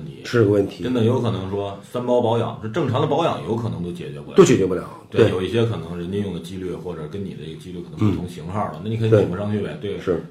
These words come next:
Speaker 1: 不对，不对口儿。
Speaker 2: 对。
Speaker 1: 所以这都是问题。
Speaker 2: 对，这里有种，还有一个问题，就是像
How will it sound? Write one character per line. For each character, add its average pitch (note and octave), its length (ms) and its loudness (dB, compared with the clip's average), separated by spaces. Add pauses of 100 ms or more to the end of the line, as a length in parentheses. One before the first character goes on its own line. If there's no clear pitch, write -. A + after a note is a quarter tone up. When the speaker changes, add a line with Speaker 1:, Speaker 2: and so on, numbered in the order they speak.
(140)
Speaker 1:
不 G2+ 80 -6
对， G2+ 160 0
不 G#2+ 120 -6
对 G#2+ 120 4
口 - 120 -6
儿。 D2 100 -10 (300)
Speaker 2:
对。 F2 160 0
Speaker 1:
所 F#2+ 80 -2
以 A2 40 2
这 A#2 100 2
都 G#2+ 140 4
是 G#2 100 0
问 F#2 180 -2
题。 C#2+ 320 -12
Speaker 2:
对， F#2 160 0 (320)
这 D#3 140 6
里 B2+ 60 6
有 A2 100 6
种， A#2+ 260 2
还 A#2+ 140 4
有 B2+ 100 8
一 B2+ 80 6
个 A2+ 100 4
问 A2 120 8
题， G#2 160 -2
就 G2+ 140 0
是 G2 40 -4
像 F#2 160 0